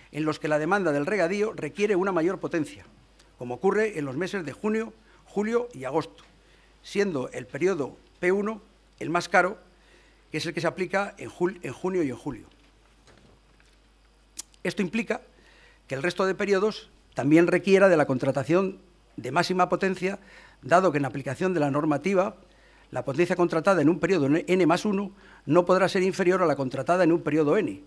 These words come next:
lo que implica que en todos los periodos haya que contratar la máxima potencia, es decir, la máxima potencia en todos y cada uno de los periodos, cuando la utilización de máxima potencia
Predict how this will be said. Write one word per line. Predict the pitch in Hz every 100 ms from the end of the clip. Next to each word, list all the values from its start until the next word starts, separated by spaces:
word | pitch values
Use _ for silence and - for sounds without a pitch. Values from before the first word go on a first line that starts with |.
| _ _ - -
lo | 147 185
que |
implica | 214 - 220 - 208 - - - _
que | 151
en | 143
todos | 170 202
los | 190 -
periodos | 165 180 190 190 -
haya | 175 190
que | 180
contratar | 156 147 139 180
la | 165
máxima | 151 151 151
potencia, | 147 175 180 - - _ _ _
es | 160
decir, | 160 156 160 - _ _ _ _ _
la | 160
máxima | 160 170 175
potencia | 160 156 180 - 196
en | 156
todos | - 185 170
y |
cada | 170 151
uno | 143 190
de | 180
los | 151
periodos, | - 143 156 117 -
cuando | - 139 135
la |
utilización | 131 135 120 131 190 151 127
de |
máxima | 131 170 180 180
potencia | 185 185 180 175